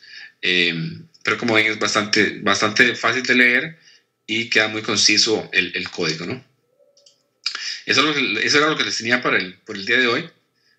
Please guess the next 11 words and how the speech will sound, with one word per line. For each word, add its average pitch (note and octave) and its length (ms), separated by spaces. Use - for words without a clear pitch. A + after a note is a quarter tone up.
Eh, G2+ 240
muchas G#2+ 220
gracias A#2+ 180
a A2+ 40
todos A#2 240
por, F#2 260
por G2 140
la F#2 80
asistencia. G#2+ 480
Veo G2+ 140
que A2 100